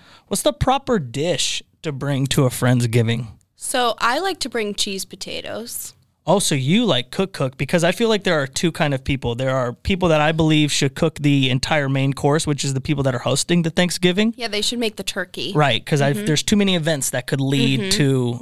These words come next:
Speaker 1: um, chaos.
Speaker 2: Yeah, they need to cook the
Speaker 1: So they
Speaker 2: turkey,
Speaker 1: need to
Speaker 2: I
Speaker 1: cook the,
Speaker 2: agree.
Speaker 1: the main, the main bird.
Speaker 2: Yep.
Speaker 1: And there are the people that bring the pies.
Speaker 2: Yep.
Speaker 1: And pies equal laziness.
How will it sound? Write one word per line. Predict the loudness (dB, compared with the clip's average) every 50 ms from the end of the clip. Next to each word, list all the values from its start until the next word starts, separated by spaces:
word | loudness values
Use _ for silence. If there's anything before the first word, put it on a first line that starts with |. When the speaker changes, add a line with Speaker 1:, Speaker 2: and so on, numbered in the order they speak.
| -10 -8
Speaker 1:
um, | -6 -4 -4 -4 -6 -8 -10 -12 -16 _ _ _ _ _ _ _ _ _ _ _ -2
chaos. | 0 2 2 2 0 0 -2 -6 -8 -4
Speaker 2:
Yeah, | -4 -4 -4 -4 -8 -12
they | -8 -6 -4
need | -4 -4 -6
to | -8
cook | -12 -14 -16 -16 -12
the | -8 -2
Speaker 1:
So | 0 2
they | 4 4
Speaker 2:
turkey, | 4 4
Speaker 1:
need | 4 2
to | 2 2
Speaker 2:
I |
Speaker 1:
cook | 0 -2 0 0
the, | 0 0 2 0
Speaker 2:
agree. | 0 -2 -4
Speaker 1:
the | -2 0
main, | 0 2 2 2 2 2 0 0 -2 -4 -4
the | -4 0
main | 0 2 2 2 2 2
bird. | 2 2 0 0 -2 -6 -10 -12
Speaker 2:
Yep. | -8 -4 -4 -4 -4 -6 -12 -20 _ _ _ _ _ _
Speaker 1:
And | -2 0 0 0 0 -2 -4 -10 _
there | -2 0 2 4 4
are | 4 2
the | 2 0
people | 0 -2 -4 -2 -2
that | -2 -2 0
bring | 0 2 2 2
the | 0
pies. | 0 0 0 0 0 0 -2 -4 -6 -8 -10 _ _ _ _ _
Speaker 2:
Yep. | -4 -2 -2 -2 -4 -6 _ _ _ _ _ _ _
Speaker 1:
And | -4 -2 -2 0 0 -4 -6 -10 -16 _ _ _
pies | _ 0 2 2 4 2 2 2
equal | 2 0 -2 -2 -4 0
laziness. | 0 2 2 4 4 4 4 2 2 0 -4 -6